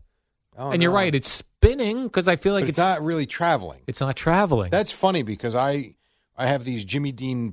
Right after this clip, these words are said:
Speaker 1: brec-, uh, egg white breakfast
Speaker 2: Sausage.
Speaker 1: sandwiches. Yeah, which I like.
Speaker 2: They got
Speaker 1: The turkey
Speaker 2: cheese on those?
Speaker 1: sausage, there is piece, but you can take it off.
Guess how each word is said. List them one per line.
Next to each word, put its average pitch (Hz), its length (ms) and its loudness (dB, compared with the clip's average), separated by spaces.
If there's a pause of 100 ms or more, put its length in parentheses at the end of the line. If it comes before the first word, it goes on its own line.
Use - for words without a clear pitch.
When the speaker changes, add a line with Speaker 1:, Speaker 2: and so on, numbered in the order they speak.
Speaker 1:
brec-, 135 260 -4
uh, 110 260 -4
egg 131 180 -4
white 123 240 -2
breakfast 120 120 0
Speaker 2:
Sausage. 214 240 6
Speaker 1:
sandwiches. 165 560 0
Yeah, 143 260 0 (100)
which 127 160 -6
I 190 60 4
like. 214 160 2
Speaker 2:
They 175 60 2
got 180 160 2
Speaker 1:
The - 120 -6
turkey 196 100 4
Speaker 2:
cheese 190 80 0
on 214 140 2
those? 208 220 2
Speaker 1:
sausage, 160 280 -6 (320)
there 127 140 0
is 120 100 -2
piece, 110 240 -6
but 107 140 -6
you 120 80 -8
can 120 60 -6
take 120 120 -2
it 113 80 0
off. - 260 -2